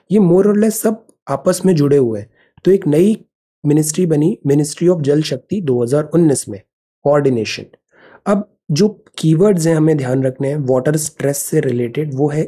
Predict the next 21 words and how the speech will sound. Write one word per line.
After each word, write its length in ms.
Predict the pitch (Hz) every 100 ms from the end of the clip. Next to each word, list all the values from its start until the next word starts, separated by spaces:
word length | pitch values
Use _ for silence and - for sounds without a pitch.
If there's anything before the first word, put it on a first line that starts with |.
| 151
एक 160 | 147 -
तो 80 | 165
ग्राउंड 420 | 139 123 143 147
वाटर 280 | 143 135 139
को 200 | - 156
हमें 280 | 131 143 226 -
रिचार्ज 480 | 131 - 127 147 151
रखना 300 | 160 151 156
है, 200 | 165 - _ _ _ _ -
प्यूरिफाइड 600 | 147 151 165 175 175 170
रखना 300 | 175 170 165
है 220 | 185 180 175
और 220 | 190 - _ _ -
एक्सप्लॉइट 540 | - - 202 202 170
नहीं 200 | 156 131
करना 240 | 123 104 110
है 120 | 104
ज़्यादा 320 | 104 101 104
ग्राउंड 440 | 127 135 147 175 147
वाटर 280 | 127 127 147
रिसोर्सेज। 680 | 135 - 127 - 95 -